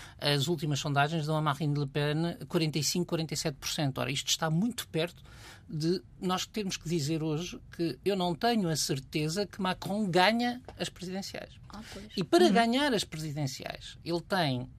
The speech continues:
Speaker 1: o fantasma da extrema-direita, que Marine Le Pen soube até agora contornar. Portanto, porque Marine Le Pen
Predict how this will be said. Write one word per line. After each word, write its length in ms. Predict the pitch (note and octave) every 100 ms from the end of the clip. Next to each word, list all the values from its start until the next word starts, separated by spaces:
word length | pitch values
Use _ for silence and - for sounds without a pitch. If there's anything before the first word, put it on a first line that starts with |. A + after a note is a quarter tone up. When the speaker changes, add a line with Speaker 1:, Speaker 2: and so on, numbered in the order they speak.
| - -
Speaker 1:
o 100 | F3
fantasma 640 | - F#3 G3 A3 F3+ D#3+
da 80 | C#3
extrema-direita, 840 | C#3+ - C#3+ C3+ C3+ A#2 G#2+ D#3 F#3 - - - -
que 160 | - D4+
Marine 480 | A#3+ G#3+ A#3+ A3+ G#3
Le 60 |
Pen 280 | F#3 G3+ F#3+
soube 260 | - G#3 F#3
até 140 | F3+
agora 220 | E3 D#3+
contornar. 560 | D#3 D3+ C3+ C#3+ A2+ A2 - -
Portanto, 240 | - - C#3+
porque 400 | D#3+ - F3 -
Marine 360 | E3 D3+ F#3 E3+
Le 60 |
Pen 380 | D3+ F3+ D#3+ D3